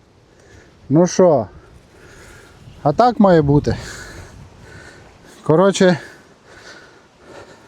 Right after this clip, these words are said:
включив я запис відео, почав скручувати чи скачувати. Зараз зупинив відео,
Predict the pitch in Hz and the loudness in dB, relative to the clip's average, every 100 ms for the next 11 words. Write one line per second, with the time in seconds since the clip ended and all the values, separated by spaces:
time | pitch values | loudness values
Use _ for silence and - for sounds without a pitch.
0 | _ _ _ - - - - _ _ 165 | _ _ _ -20 -20 -20 -20 _ _ -2
1 | - 185 208 - 190 175 147 151 - - | 2 4 4 4 4 4 4 0 -2 -12
2 | - - - - - - - - - - | -20 -20 -20 -18 -14 -14 -14 -12 -12 -8
3 | - 147 165 - 147 - 196 185 185 170 | -2 0 0 -2 -2 2 4 4 2 0
4 | 123 - - - - - - - - - | -2 -12 -20 -20 -20 -20 -20 -20 -20 -20
5 | - - - - _ _ - 165 165 175 | -20 -20 -20 -20 _ _ -2 0 2 0
6 | 143 - 170 202 196 175 160 151 - - | -2 -2 2 2 2 2 2 0 -6 -16
7 | - - - - - - - - - - | -20 -20 -20 -20 -20 -20 -20 -20 -12 0
8 | 185 165 - 175 160 - 147 143 - - | 0 0 0 0 0 0 0 0 -6 -16
9 | - - - - - - - - - - | -18 -16 -16 -18 -20 -20 -20 -20 -20 -20
10 | - - - - - 135 170 165 143 117 | -20 -20 -20 -20 -8 0 2 2 0 0
11 | 160 147 196 214 208 185 175 151 147 127 | -2 2 2 4 4 4 4 4 2 0